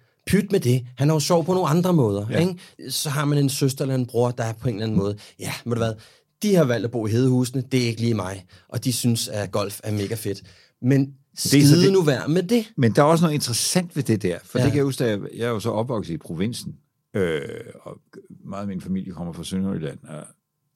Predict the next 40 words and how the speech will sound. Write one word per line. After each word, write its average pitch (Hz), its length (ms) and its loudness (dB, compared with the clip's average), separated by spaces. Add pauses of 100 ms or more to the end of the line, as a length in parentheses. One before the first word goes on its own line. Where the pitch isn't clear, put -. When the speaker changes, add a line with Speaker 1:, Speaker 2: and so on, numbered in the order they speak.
(260)
Speaker 2:
så 127 100 -6
kan 123 60 -4
jeg 123 60 -2
huske, 127 160 -8
når 123 60 -4
der 101 80 -2
var, 101 160 -6
så 101 220 -8
var 123 180 -10
familiefester, 113 760 -6
også 110 200 -6
min 104 100 -2
kone 110 380 -4
kommer 95 220 -6
fra 80 80 -8
Nordjylland, 90 440 -4 (600)
og 107 100 -8
så 139 60 -4
når 127 40 -4
der 107 80 -4
er 98 60 -2
fester 143 400 -2
deroppe, 85 420 -6 (1080)
også 120 140 -6
dengang, 104 360 -4
da 98 40 -10
jeg 90 100 -8
var 85 80 -12
barn, 107 340 -10
det 92 120 -12
der 104 100 -6
med, 95 220 -6 (1080)
alle 117 380 0
var 87 80 -2
med. 87 320 -2 (1000)
Speaker 1:
Ja. 117 140 -2
Speaker 2:
Der 101 100 0
blev 110 160 0
ikke 131 180 -2
sorteret. - 640 -6